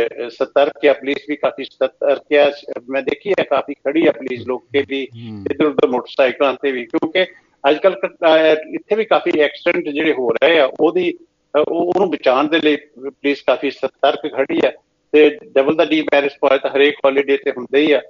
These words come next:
Speaker 1: ਸੋਮਵਾਰ ਤੱਕ ਰਹਿਣਗੇ, ਸੋਮਵਾਰ ਬਾ-, ਰਾਤ ਬਾਰਾਂ ਵਜੇ ਤੱਕ। ਤੇ ਸਾਰੇ ਸਰੋਤਿਆਂ ਨੂੰ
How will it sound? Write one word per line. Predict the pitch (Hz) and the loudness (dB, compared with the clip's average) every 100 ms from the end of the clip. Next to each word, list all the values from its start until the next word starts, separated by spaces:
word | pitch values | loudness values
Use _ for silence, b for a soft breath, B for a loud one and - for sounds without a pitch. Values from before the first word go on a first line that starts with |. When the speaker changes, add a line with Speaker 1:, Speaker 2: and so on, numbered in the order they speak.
| _ _ | _ _
Speaker 1:
ਸੋਮਵਾਰ | 143 135 139 | -2 0 0
ਤੱਕ | 131 139 - 135 | 0 -2 -2 -2
ਰਹਿਣਗੇ, | 139 120 139 151 185 170 147 123 - _ _ _ | 0 0 0 0 -2 0 2 0 -6 _ _ _
ਸੋਮਵਾਰ | - 139 139 139 135 127 127 - _ | -4 -2 2 4 4 0 -4 -10 _
ਬਾ-, | _ 131 127 123 | _ 0 2 0
ਰਾਤ | 139 135 - | 0 0 -2
ਬਾਰਾਂ | 117 123 123 | 0 2 0
ਵਜੇ | 131 117 | -4 -8
ਤੱਕ। | - 123 - - b b _ | -4 -4 -4 -20 b b _
ਤੇ | 180 | -2
ਸਾਰੇ | - 220 262 | 2 2 2
ਸਰੋਤਿਆਂ | - 185 | 0 -2
ਨੂੰ | 185 | -2